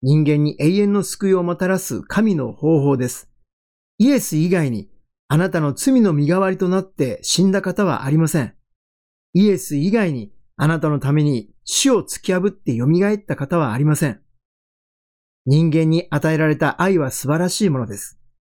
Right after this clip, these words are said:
しかし、その愛には限界があります。どれほど愛を尽くしても、愛する人を罪の刑罰から救い出させる愛を持ってはいません。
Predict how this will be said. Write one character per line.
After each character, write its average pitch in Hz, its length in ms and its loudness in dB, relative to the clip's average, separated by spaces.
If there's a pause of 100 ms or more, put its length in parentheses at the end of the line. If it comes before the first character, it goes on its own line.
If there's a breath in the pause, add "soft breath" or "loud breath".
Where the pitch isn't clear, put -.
(140)
し - 80 -4
か 214 120 0
し、 165 280 -6 (140)
そ 190 160 2
の 190 180 0
愛 202 160 2
に 156 120 -2
は 123 120 -4
限 160 300 0
界 170 180 0
が 151 120 0
あ 139 40 0
り 131 80 0
ま 123 120 -2
す。 - 200 -14 (560)
ど 147 180 2
れ 254 100 2
ほ 262 120 -2
ど 240 200 0
愛 240 180 0
を 160 80 -2
尽 - 160 -12
く 196 100 -2
し - 80 -2
て - 80 0
も、 110 260 -4 (500)
愛 147 200 2
す 165 140 -2
る 147 80 2
人 147 300 0
を - 200 -4 (140)
罪 202 280 2
の 143 160 0
刑 190 240 0
罰 165 200 -6
か 131 120 -4
ら 113 260 -8
救 - 360 0
い 190 120 0
出 151 140 0
さ 175 120 -2
せ 170 140 0
る 123 340 -2
愛 165 280 0
を 127 100 -2
持 139 100 0
っ 151 100 -6
て 156 100 -2
は 120 80 0
い 117 80 -4
ま 120 100 -2
せ 131 140 -2
ん。 107 120 -8